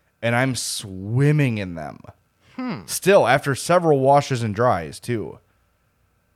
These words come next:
Speaker 1: So, I don't know. Maybe something changed. I know I did lose, like, ten pounds, but that shouldn't be enough to make, like, a sig-, like, I feel like my neck, and this is
Speaker 2: Uh-huh.
Speaker 1: something I'm very conscious of, like, the back of my neck showing.
Speaker 2: Yeah.
Speaker 1: Because as a hairy guy,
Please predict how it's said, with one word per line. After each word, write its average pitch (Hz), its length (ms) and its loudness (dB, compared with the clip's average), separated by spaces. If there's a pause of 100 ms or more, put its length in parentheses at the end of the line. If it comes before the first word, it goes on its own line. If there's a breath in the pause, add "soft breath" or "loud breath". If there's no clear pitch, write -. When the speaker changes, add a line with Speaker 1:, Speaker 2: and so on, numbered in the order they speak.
(140)
Speaker 1:
So, - 160 -2
I 127 60 4
don't 190 100 0
know. 220 160 0
Maybe 110 260 -2
something 165 300 -4
changed. 175 240 -6
I 165 80 2
know 220 140 4
I 208 60 4
did 160 200 0
lose, 156 240 0
like, 110 180 0
ten 127 280 -6
pounds, 107 400 -4
but 113 100 -10
that 170 160 -4
shouldn't 180 180 -6
be 147 80 0
enough 110 260 -2
to 101 100 -10
make, 104 200 -4
like, 95 120 -8 (100)
a 107 80 -6
sig-, 98 280 -10
like, 113 180 -6 (240 loud breath)
I 160 100 4
feel 208 220 0
like 156 200 2
my 120 200 -2
neck, 98 600 -4 (380)
and 135 140 -4
this 190 100 -2
is 190 40 -8
Speaker 2:
Uh-huh. - 80 -4
Speaker 1:
something 156 240 0
I'm 113 100 -2
very 117 220 0
conscious 107 420 -8
of, 143 160 -4
like, 113 160 -4
the 110 80 -6
back 110 300 -4
of 123 160 -8
my 110 100 -2
neck 90 260 -6
showing. 147 460 -8 (640)
Speaker 2:
Yeah. 127 320 -2
Speaker 1:
Because 139 260 2
as 143 160 0
a 131 60 4
hairy 151 400 2
guy, 90 440 -4